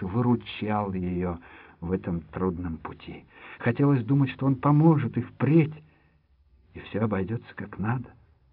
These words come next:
Вот сидишь, а маме, наверное, и не снится, что её дочка возле Котры ночует.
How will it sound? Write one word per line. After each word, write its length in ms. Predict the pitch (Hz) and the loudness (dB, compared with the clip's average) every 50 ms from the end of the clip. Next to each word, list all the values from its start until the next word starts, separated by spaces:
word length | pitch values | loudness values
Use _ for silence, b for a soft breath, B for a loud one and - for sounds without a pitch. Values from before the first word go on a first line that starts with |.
| _ _ _ _ _ _ _ _ _ _ _ _ _ _ _ _ _ _ _ _ _ _ _ _ _ _ _ _ _ _ _ _ _ _ _ | _ _ _ _ _ _ _ _ _ _ _ _ _ _ _ _ _ _ _ _ _ _ _ _ _ _ _ _ _ _ _ _ _ _ _
Вот 260 | - 87 87 92 98 - - | -4 -2 0 0 -2 -2 -4
сидишь, 640 | - 87 80 85 104 123 120 - - - - - - _ _ _ _ _ _ _ _ _ _ _ _ _ _ _ _ _ _ _ _ _ _ _ _ _ _ _ _ _ _ _ _ _ _ _ _ _ _ | -4 -2 0 2 2 2 2 0 -4 -10 -14 -16 -20 _ _ _ _ _ _ _ _ _ _ _ _ _ _ _ _ _ _ _ _ _ _ _ _ _ _ _ _ _ _ _ _ _ _ _ _ _ _
а 160 | - 85 85 82 | -6 -4 -2 2
маме, 340 | 85 95 117 135 127 104 | 4 6 6 6 6 4
наверное, 680 | 87 85 85 85 85 87 87 87 87 85 85 85 85 82 | 2 0 -2 -2 -2 -2 -2 -2 -2 -2 -2 -2 -2 -2
и 40 | |
не 200 | 80 80 80 80 - - | -2 -4 -6 -8 -8 -8
снится, 720 | - 82 87 110 147 151 151 - - - - 135 120 107 - - _ _ _ _ _ _ _ _ _ _ _ _ _ _ _ _ - | -6 0 2 4 4 4 2 -4 -14 -12 -12 -12 -10 -12 -16 -20 _ _ _ _ _ _ _ _ _ _ _ _ _ _ _ _ -18
что 140 | - - 82 | -12 -6 -4
её 200 | 90 92 90 92 | 0 0 0 0
дочка 460 | 85 87 101 101 104 104 107 - 90 | 2 0 0 0 -2 -4 -8 -6 -4
возле 360 | 90 98 98 90 92 95 95 101 - - | -2 0 0 0 0 0 0 -2 -4 -6
Котры 400 | - - 101 101 101 98 90 90 | -2 0 0 0 0 -2 -4 -4
ночует. 500 | 92 90 - - - 95 92 92 95 | -4 -4 -6 -6 -4 -4 -2 -4 -4